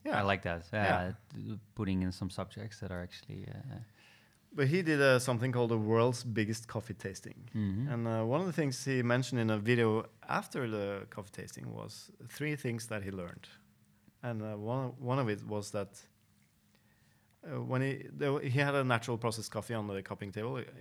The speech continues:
Speaker 1: it was a blind tasting, and I,
Speaker 2: Mm-hmm.
Speaker 1: I think he did a survey afterwards or something like that. And, uh, I think the number is sixty percent of the cuppers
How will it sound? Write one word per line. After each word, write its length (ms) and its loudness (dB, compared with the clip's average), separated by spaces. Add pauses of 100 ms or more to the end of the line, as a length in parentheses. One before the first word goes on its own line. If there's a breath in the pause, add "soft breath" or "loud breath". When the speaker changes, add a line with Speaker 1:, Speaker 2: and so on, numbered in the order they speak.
(100)
Speaker 1:
it 60 -4
was 160 -2
a 40 0
blind 320 0
tasting, 400 -2
and 80 -2
I, 100 0
Speaker 2:
Mm-hmm. 220 -2
Speaker 1:
I 60 -4
think 220 -4
he 60 -2
did 160 0
a 60 -2
survey 380 0
afterwards 600 -2
or 280 -4
something 260 -8
like 180 -6
that. 280 -6 (680 loud breath)
And, 260 -2
uh, 260 2
I 80 2
think 180 -4
the 80 -6
number 280 2
is 160 0
sixty 500 -10
percent 600 -6
of 140 -6
the 280 -2
cuppers 760 -8